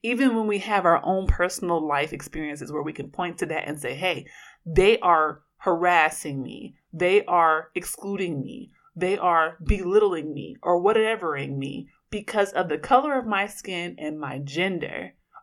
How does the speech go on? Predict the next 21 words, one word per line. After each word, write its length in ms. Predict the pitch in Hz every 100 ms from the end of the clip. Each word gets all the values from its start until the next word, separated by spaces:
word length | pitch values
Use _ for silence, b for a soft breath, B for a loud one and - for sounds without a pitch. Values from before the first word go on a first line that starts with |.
| _ -
or 220 | 190 180
class 960 | 175 - - 170 156 101 - - - -
or 100 | 160
sexuality 720 | 170 - 143 - 165 170 160
or 80 | 151
whatever 320 | 165 226 247
it 80 | 254
may 180 | 220 208
be, 140 | 180
or 140 | - 160
size 800 | - - 160 151 131 - - _ _ _ -
or 280 | 170 165 160
age 680 | 165 160 139 127 - - - _ _
or 140 | 180 180
ability 640 | 160 156 156 - - 180 -
or 120 | 180 175
whatever," 720 | 190 190 190 196 - - _ _ _ _
we 220 | 202 262
still, 960 | 226 - - - 285 392 233 143 - _ _ _ _ _
we 220 | 180 233
still 920 | 233 - - 233 269 269 165 - -